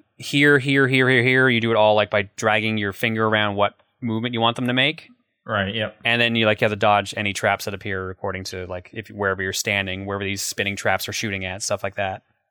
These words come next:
Speaker 2: What is the, what is the free-to-play model?
Speaker 1: Um, you get these gems along the way that can make the puzzles easier for you, and you can just buy more of those if you want. I have not needed them at all yet, but I'm also not that far in.
Speaker 2: <laughs>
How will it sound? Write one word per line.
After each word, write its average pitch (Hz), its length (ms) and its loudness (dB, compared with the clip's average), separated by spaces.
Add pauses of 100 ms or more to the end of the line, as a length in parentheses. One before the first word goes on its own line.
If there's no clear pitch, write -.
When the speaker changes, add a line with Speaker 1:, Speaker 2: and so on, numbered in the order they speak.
(800)
Speaker 2:
What 123 160 0
is 110 140 -2
the, 98 360 -2
what 110 120 -4
is 107 120 -4
the 101 80 -8
free-to-play 98 560 -4
model? 92 440 -4 (360)
Speaker 1:
Um, 135 640 2
you 143 140 2
get 156 160 2
these 151 180 0
gems 123 360 2
along 143 260 4
the 139 80 4
way 139 300 4
that 131 200 2
can 117 340 0
make 117 280 -2
the 117 160 4
puzzles 117 360 0
easier 117 300 0
for 143 220 4
you, 165 280 2 (380)
and 110 240 0
you 107 60 0
can 107 100 -4
just 104 160 -4
buy 98 380 4 (600)
more 104 260 0
of 98 60 -6
those 98 200 -4
if 101 100 -12
you 104 80 -6
want. 101 360 -4
I 107 140 2
have 107 240 2
not 107 180 0
needed 107 180 -4
them 104 100 -6
at 98 60 -4
all 98 160 -2
yet, 101 200 -2
but 110 80 -4
I'm 104 100 -4
also 101 280 -4
not 98 180 -8
that 104 140 -4
far 101 220 -2
in. 101 300 -8
Speaker 2:
<laughs> - 1160 -20